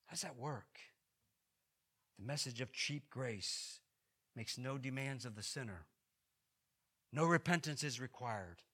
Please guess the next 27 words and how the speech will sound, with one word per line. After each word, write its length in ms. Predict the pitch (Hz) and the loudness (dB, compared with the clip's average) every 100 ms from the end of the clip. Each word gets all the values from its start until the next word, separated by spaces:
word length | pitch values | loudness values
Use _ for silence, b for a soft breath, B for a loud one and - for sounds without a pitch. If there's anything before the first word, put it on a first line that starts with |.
| _ _ _ - | _ _ _ 12
No 220 | 160 220 | 12 12
accountability 840 | 220 - 220 214 180 202 202 190 | 12 12 12 12 12 12 12 12
is 160 | 185 135 | 10 10
needed. 420 | 170 180 165 147 B B | 12 12 12 10 B B
I'm 160 | 143 156 | 0 2
under 220 | 160 160 | 2 0
grace. 760 | 156 165 151 113 - - - - _ _ _ _ _ _ _ _ | -2 -2 0 -2 -2 -4 -6 -12 _ _ _ _ _ _ _ _
We'll 100 | 123 | -2
get 140 | 147 143 | -2 -2
to 80 | |
that 180 | 123 143 | 2 2
next 240 | 127 147 - | 4 0 0
week, 180 | 120 | -2
antinomianism. 960 | 131 123 135 117 123 110 101 98 107 113 - _ _ b b b - | 0 0 0 0 0 -2 -2 -4 -6 -8 -12 _ _ b b b -2
But 120 | 156 | -2
the 100 | - - | 6 12
acronym 480 | 175 190 202 185 | 12 12 10 10
sometimes 500 | 170 143 - 170 151 | 10 6 6 4 4
used 220 | 147 160 - | 4 2 2
for 100 | 143 | -2
grace 560 | 135 151 151 - - - _ _ _ _ _ _ _ - | 4 6 6 2 0 -4 _ _ _ _ _ _ _ -8
is 160 | 131 113 | -4 -2
God's 680 | - 139 151 160 170 160 - _ _ - | 0 2 4 4 0 -4 -10 _ _ -2
riches 760 | 127 131 - 92 120 - - - _ _ _ _ _ _ | 0 0 -4 -6 -6 -6 -8 -14 _ _ _ _ _ _
at 120 | 113 | -12
Christ's 440 | - - 123 113 - | -6 0 0 0 -6
expense. 840 | 117 - - 110 76 - - - | -8 -8 -4 -4 -6 -12 -14 -16